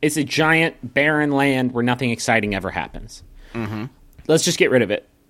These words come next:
Speaker 1: Just infield. Dim-, uh, just the, the core diamond, right? But then
Speaker 2: Okay.
Speaker 1: l-, let's duplicate, duplicate that, flip it around, mirror image. We're talking about two batters batting at each other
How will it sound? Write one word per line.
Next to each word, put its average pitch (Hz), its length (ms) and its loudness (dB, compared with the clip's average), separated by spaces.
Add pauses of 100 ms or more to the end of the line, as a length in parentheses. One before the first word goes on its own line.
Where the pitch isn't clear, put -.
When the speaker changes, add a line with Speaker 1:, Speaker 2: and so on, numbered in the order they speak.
(240)
Speaker 1:
Just 127 200 -2
infield. 113 480 0 (520)
Dim-, 139 400 2
uh, 131 140 2
just 120 300 -2
the, 123 140 4
the 113 120 0
core 127 340 0
diamond, 110 540 -2 (100)
right? 113 360 2 (360)
But 123 120 0
then 139 120 4
Speaker 2:
Okay. 131 140 4
Speaker 1:
l-, 127 100 -2
let's 127 220 0
duplicate, 127 840 -2
duplicate 135 540 0
that, 101 320 0 (680)
flip 156 280 -2
it 147 60 0
around, 120 560 0 (180)
mirror 139 360 0
image. 98 500 -2 (420)
We're 127 100 0
talking 175 280 0
about 117 260 0
two 165 180 -4
batters 123 500 2
batting 123 480 0
at 110 120 4
each 110 200 -2
other 98 400 -2